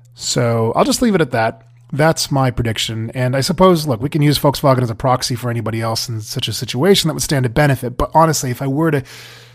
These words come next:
if I were to guess it, that would be my best bet. So, um, but I'm curious to hear your thoughts. I, I should probably start running those polls on Twitter. It was, you know, I used to run them on Fridays, but if I remember, I'll do it today as well. Let's see what you think,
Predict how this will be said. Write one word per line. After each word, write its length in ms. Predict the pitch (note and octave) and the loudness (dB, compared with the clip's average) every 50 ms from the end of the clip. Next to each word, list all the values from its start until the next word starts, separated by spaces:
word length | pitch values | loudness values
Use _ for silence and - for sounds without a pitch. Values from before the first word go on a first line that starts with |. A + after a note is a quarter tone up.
| - | -16
if 120 | - - - | -6 2 4
I 40 | E3 | 6
were 140 | D#3+ F3+ | 6 8
to 80 | F3+ D#3 | 6 6
guess 300 | C3+ C3 D#3 C#3+ - - | 4 2 2 2 2 0
it, 160 | B2 G#2+ - | -4 -6 -2
that 180 | - B2+ B2 - | -2 -2 -2 0
would 260 | A#2+ B2 B2+ A#2+ A2+ | 0 0 0 0 0
be 140 | A#2+ A#2 A2+ | -4 -6 -4
my 180 | G#2+ G#2 G#2 | -4 -6 -6
best 460 | G#2 G2+ - G#2 F#2+ - - - - - - - - - - - | -6 -6 -8 -8 -8 -8 -10 -12 -14 -16 -18 -20 -20 -20 -12 -8
bet. 320 | - G2+ - - - - - - - - - _ _ _ _ _ _ - - | -8 -8 -8 -10 -12 -14 -16 -20 -20 -20 -20 _ _ _ _ _ _ -20 -16
So, 340 | - - - A#2+ A2 G#2+ G#2 | -12 -10 -8 -6 -6 -6 -6
um, 160 | G#2 G#2 G#2+ | -6 -8 -8
but 180 | - - - | -8 -6 -4
I'm 140 | - D3 D3 | -2 -2 -2
curious 280 | - - D4 F4 E4+ - | -2 -2 -2 0 0 0
to 80 | - F3 | 2 4
hear 80 | G3 | 4
your 80 | F#3+ D3 | 4 4
thoughts. 360 | - - - C#3+ A#2+ A#2 - | 2 2 2 2 2 2 0
I, 160 | C3+ C3 C3+ C3 - | -2 -4 -4 -4 -6
I 80 | C3 | -6
should 140 | C3 - E3 | -6 -4 -2
probably 180 | - C4+ C#4+ - | -2 -2 -2 0
start 220 | - F#3+ E3+ C3+ | 0 0 0 2
running 180 | D3 D3+ D#3 C#3+ | 2 2 2 2
those 180 | B2+ A2+ G#2+ | 0 -2 -4
polls 520 | - - - - - E3 D#3 C#3+ C#3 C3 C3 | -6 -8 -8 -6 -2 0 0 0 0 0 -2
on 160 | A#2 A2 G#2+ | -4 -6 -6
Twitter. 500 | - - - D#3 C#3 A#2 G#2+ G#2 G2 - _ - - - - - - - - | -8 -6 -4 -2 -2 -2 -4 -6 -10 -12 _ -20 -20 -20 -20 -20 -20 -18 -8
It 60 | - C3 | -4 -2
was, 420 | C#3 D3+ C#3 B2+ - - - - _ _ - - | 0 0 0 -2 -4 -6 -8 -10 _ _ -16 -10
you 60 | C3+ | -6
know, 60 | B2+ | -4
I 40 | B2 | -4
used 120 | C#3 C3 - | -2 -2 0
to 60 | D3 | 0
run 80 | D3 | 0
them 100 | C#3+ C3 | 0 0
on 80 | A#2+ G#2+ | -2 -4
Fridays, 500 | - - - C#3+ C3+ C3+ A#2 A2 G#2 G#2 | -6 -4 -2 0 0 0 0 -2 -6 -8
but 160 | - - B2+ | -8 -10 -10
if 120 | B2 G#2+ - | -8 -6 -4
I 40 | |
remember, 320 | B2+ B2 C3+ C#3+ C3 A#2 A2+ | -4 -2 0 -2 -2 -2 -2
I'll 80 | G#2 | -4
do 140 | G2+ G#2 A2+ | -4 -4 -6
it 100 | G#2+ - | -8 -8
today 280 | - - - - A#2 A2 | -10 -10 -6 -6 -4 -4
as 160 | G#2 G2 G#2+ | -4 -6 -4
well. 400 | G#2+ A#2 A#2 A2 G#2 F#2+ F#2+ - - - - - - - _ _ - - - _ _ _ _ _ _ _ _ - | -4 -2 -2 0 -2 -4 -4 -8 -16 -20 -20 -20 -20 -20 _ _ -20 -20 -20 _ _ _ _ _ _ _ _ -6
Let's 160 | D3+ D#3 - | -6 -4 -2
see 100 | - C#4+ | -2 -2
what 140 | C#4 - - | -2 -2 -4
you 60 | - | -6
think, 400 | - - F#3 C3 A2 A2 - | -2 0 0 0 0 -4 -10